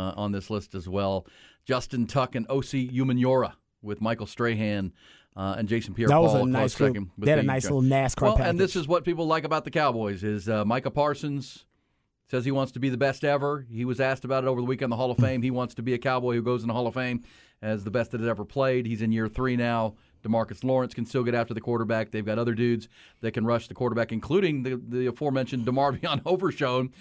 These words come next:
Speaker 1: who is showing
Speaker 2: Mm-hmm.
Speaker 1: some pass rushing skills in Cowboys camp out in Oxnard, California. All right, your thoughts. There's some N F L. Rod's great point on the equity stakes, uh, in, in wake of the Lionel Messi explosion into the M L S, and obviously a couple more l-, Cowboys into the Hall of Fame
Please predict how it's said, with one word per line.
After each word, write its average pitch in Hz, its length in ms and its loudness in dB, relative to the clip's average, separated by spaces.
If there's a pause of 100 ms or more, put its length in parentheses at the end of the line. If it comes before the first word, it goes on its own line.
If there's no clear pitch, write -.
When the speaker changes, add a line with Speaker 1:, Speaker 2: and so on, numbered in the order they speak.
(240)
Speaker 1:
who 123 140 0
is 123 80 2
showing 127 320 0
Speaker 2:
Mm-hmm. 135 40 -6
Speaker 1:
some 120 120 0
pass 123 300 0
rushing 123 260 -2
skills 120 460 0
in 120 80 -4
Cowboys 117 360 -2
camp 120 240 -4
out 110 120 -2
in 113 60 -6
Oxnard, 104 400 -6
California. 90 500 -4 (320)
All 135 80 2
right, 135 80 0
your 147 100 0
thoughts. 143 260 2
There's 151 140 0
some 151 140 0
N 147 80 2
F 139 160 0
L. 170 280 4 (280)
Rod's 123 240 0
great 135 180 2
point 139 220 2
on 123 100 2
the 120 100 4
equity 139 300 0
stakes, - 580 -2
uh, 110 300 0
in, 113 180 0
in 113 180 0
wake 123 200 2
of 120 80 0
the 110 80 0
Lionel 120 300 2
Messi 135 360 0
explosion 135 600 0
into 117 180 0
the 120 140 2
M 113 80 2
L 110 120 2
S, 131 220 0 (380)
and 95 80 -4
obviously 104 320 -4
a - 20 -6
couple 110 240 -2
more 107 340 2
l-, 110 240 -6
Cowboys 101 560 -4 (140)
into 113 220 -4
the 98 80 -4
Hall 117 500 0
of 107 140 -8
Fame 104 360 -4